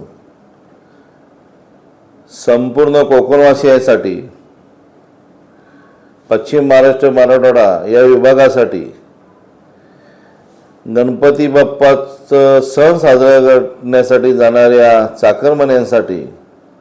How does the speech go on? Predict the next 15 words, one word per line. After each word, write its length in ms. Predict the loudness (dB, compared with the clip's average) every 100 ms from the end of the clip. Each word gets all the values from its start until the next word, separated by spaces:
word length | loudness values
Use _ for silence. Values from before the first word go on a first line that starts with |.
| _ _ _ _ _ _ _ _ _ _ _ -2
सालाबादप्रमाणे 1200 | 0 2 2 2 0 0 0 2 0 0 -2 -2
मोफत 720 | -2 -2 -2 0 0 0 -8
बसचं 760 | -6 -4 0 -2 0 2 2 0
नियोजन 400 | -2 -2 -2 -4
केलं 300 | -4 0 2
जातं 420 | 2 2 0 0 -6 -20 _ _ _ _ _ _ _ _ _ _ _ _ _ _ _ _ -8
आणि 220 | -6 0
याही 340 | 2 4 4
वर्षी 760 | 4 2 0 -2 -2 -4 -8 -20 _ _ _ _ _ _ -4
सन्माननीय 500 | -4 0 0 0 -4
खासदार 320 | 0 0 2 0
श्रीकांतजी 480 | -2 -4 -4 -4 -10
शिंदेसाहेब 520 | -10 -6 -4 -2 -2
यांच्या 300 | -4 -2 -2
माध्यमातून 760 | 0 -2 -2 0 0 0 -8